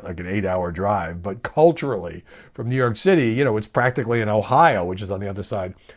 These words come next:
of the Great Lakes. But anyway, it all just seems like a negotiating tactic because the Bills are trying to get the locals to pony up, uh, more money for a new stadium. New York authorities are working with them. So, you know, suddenly you say, "Yeah, you know what?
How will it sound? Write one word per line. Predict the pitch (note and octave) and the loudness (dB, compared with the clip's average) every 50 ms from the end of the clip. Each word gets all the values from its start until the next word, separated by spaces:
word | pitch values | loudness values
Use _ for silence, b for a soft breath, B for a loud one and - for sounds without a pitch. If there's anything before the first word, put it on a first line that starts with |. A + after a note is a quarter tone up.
| b b b | b b b
of | A#2 | -10
the | A2+ G#2 | -4 0
Great | A#2 A2+ A2 G#2+ | 0 0 0 0
Lakes. | A2+ G#2 - | -2 -4 -4
But | - F3+ G#3+ | -2 0 2
anyway, | B3+ C4+ A#3+ G3 F3 - B B B | 4 4 6 4 4 2 B B B
it | B G3+ G#3+ | B 8 8
all | B3 C4+ C#4+ A#3+ | 10 10 8 6
just | C4 A#3 G#3+ | 4 2 2
seems | - B3+ G#3 F3+ | 2 0 2 4
like | G#3+ F#3+ | 4 4
a | G3+ | 4
negotiating | G#3 G#3 G3 A#3+ C4+ B3+ C4 - G3 D#3+ C3+ A#2+ | 4 4 6 6 4 4 4 0 0 0 0 -2
tactic | A#2 - A2 G2+ F#2 - G2+ F2+ | -2 -2 -2 -2 -2 -4 -8 -8
because | G#2+ A#2 - C3 B2+ A2+ - - b b b b b b | -8 -6 -4 -2 -2 -2 -4 -8 b b b b b b
the | b G#2+ A#2 B2+ | b -6 -4 -2
Bills | A2 G#2+ C#3+ D3+ E3+ F3 F3 D3+ | 0 4 6 6 6 6 6 4
are | E3+ E3+ | 2 -2
trying | E3+ - D#3 C#3 C3+ C#3 C#3+ C3 | -2 0 0 2 2 2 0 -2
to | - C3+ | -2 -4
get | B2 A#2 B2 A#2 A#2 B2 B2+ - _ _ _ _ _ _ _ _ _ _ _ - - - _ _ | -2 0 0 0 0 0 -2 -4 _ _ _ _ _ _ _ _ _ _ _ -20 -20 -20 _ _
the | - B2 | -2 0
locals | B2 B2 A#2+ A#2 B2 A2+ - A#2+ A2+ A2 A2+ G#2+ - - | 0 2 4 2 2 2 0 -2 -2 -2 -2 -4 -6 -6
to | - A#2+ A2 | -4 -4 -4
pony | G#2 - - B2 C3 B2+ B2 B2 A#2+ | -2 -2 -2 0 0 2 0 0 2
up, | A#2 A#2+ - - b b b b b b b | 2 0 0 -2 b b b b b b b
uh, | A2 G#2+ G#2+ G#2+ G#2+ A2 B2+ | -6 -4 -2 -2 -2 -2 -4
more | A#2 A2 A2 B2 C3 C#3 | -4 -4 0 2 2 2
money | C3 B2 B2 A#2+ A#2+ A#2 B2 A#2+ | 2 2 2 2 2 0 0 -2
for | G#2+ - - A#2+ | -4 -4 -4 -4
a | A#2 | -4
new | A2+ G#2+ G#2 G2 | -2 -4 -4 -6
stadium. | - - - D3 D3 D3 C#3 C#3+ C#3+ C#3 C3+ C3+ C3 C3 C3 | -4 -2 0 2 2 4 4 4 4 4 2 2 0 0 -2
New | B2 A#2 | -2 -2
York | A2 G2+ G2+ | -2 -4 -6
authorities | G2 - A2+ G#2 G#2 G2+ E2 | -6 -6 -6 -4 -4 -4 -6
are | G2 G2+ | -4 -4
working | G2+ F#2 E2+ G#2 G#2 | -4 -4 -4 -6 -4
with | A#2+ D3 D3+ C3 | -2 -2 -2 0
them. | C3 C#3 C3 B2 A#2+ A#2+ A#2 | -2 -2 -2 -2 -2 -4 -4
So, | G2+ - C3+ A#2 A2+ A#2+ | -4 -4 -4 -2 -2 -2
you | D3+ E3 | -2 -2
know, | C3 A2+ | -2 -2
suddenly | - - C#3+ D3 C#3+ B2+ A#2 | -2 0 0 0 0 -2 -4
you | A2 G#2+ | -4 -4
say, | - A#2 G#2+ G#2+ | -4 -4 -4 -4
"Yeah, | E3 G#3+ A3+ | -4 -4 -4
you | G#3+ F#3+ F3+ | -2 -2 -2
know | F3+ G3+ B3+ | -2 -2 -2
what? | D4 C#4+ C#4+ C#4+ A#3 | -2 -2 -2 -2 -4